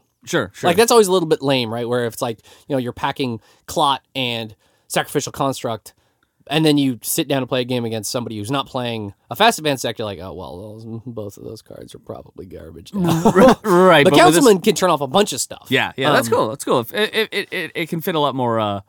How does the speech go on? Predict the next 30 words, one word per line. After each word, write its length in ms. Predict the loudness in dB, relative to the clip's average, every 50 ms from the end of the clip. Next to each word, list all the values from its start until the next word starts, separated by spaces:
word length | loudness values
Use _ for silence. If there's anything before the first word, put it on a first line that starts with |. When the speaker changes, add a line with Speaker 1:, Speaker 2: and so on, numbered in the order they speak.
| _ -6
Speaker 1:
of 100 | -4 -4
a, 240 | -4 -4 -6 -8 -12 _ _ _ -18
of 100 | -14 -14
a 60 | -12
space 320 | -12 -10 -10 -10 -10 -10
in 80 | -12 -12
a 60 | -12
deck. 260 | -12 -14 -16 -16 _ _
Speaker 2:
Yeah. 180 | -8 -8 -8 -10 -10
Speaker 1:
Yeah. 160 | -10 -6 0 2
Speaker 2:
And 240 | 2 2 2 0 -6 _ _ _
it, 180 | 4 4 4 4 2
it, 120 | -2 -2 2
much 260 | 2 2 2 2 2
like 220 | 0 0 0 -2
the 360 | -4 -6 -6 -4 -6 -8 -10 -12
trash 340 | -10 -6 -4 -4 -4 -6 -6
cost 420 | -8 -8 -6 -6 -8 -10 -12 -14
on 300 | -12 -10 -10 -8 -10 -10
Political 280 | -10 -12 -12 -8 0 2
Operative, 400 | 2 4 4 2 0 -2 -2 -4
it 120 | -2 -2 -2
is 120 | -2 -2
the 100 | -4 -4
modified 600 | 0 4 6 6 6 6 4 2 0 -2 -2 0
res 220 | 0 0 0 0 -2
cost. 300 | -6 -10 -12 -10 -8 -6
So 120 | -4 -4
if 60 | -4 -2
someone 440 | -2 -2 -2 0 -2 -2 -2 -4